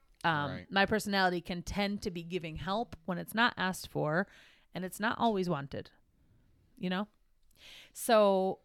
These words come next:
Speaker 1: um, anyway, apparently at the beginning of the conver-, I said at some point to her, "Okay, you'll be proud of me," 'cause I realized I was doing this and I stopped 'cause I just heard something, someone talking about, like, maybe my personality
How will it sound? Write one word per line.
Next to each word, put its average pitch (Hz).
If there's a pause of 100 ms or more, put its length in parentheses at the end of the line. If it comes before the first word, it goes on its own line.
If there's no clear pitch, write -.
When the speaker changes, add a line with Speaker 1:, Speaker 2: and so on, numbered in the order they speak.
(240)
Speaker 1:
um, 175 (840)
anyway, 170
apparently 247
at 196
the 202
beginning 190
of 185
the 180
conver-, 175
I 220
said 220
at 190
some 196
point 180
to 170
her, 170 (100)
"Okay, 262
you'll 247
be 240
proud 262
of 240
me," 208
'cause 180
I 185
realized 220
I 202
was 190
doing 196
this 175
and 165
I 165
stopped 170 (680)
'cause 185
I 175
just 190
heard 190
something, 160
someone 170
talking 165
about, 151 (140)
like, 151 (920)
maybe 170
my 165
personality 160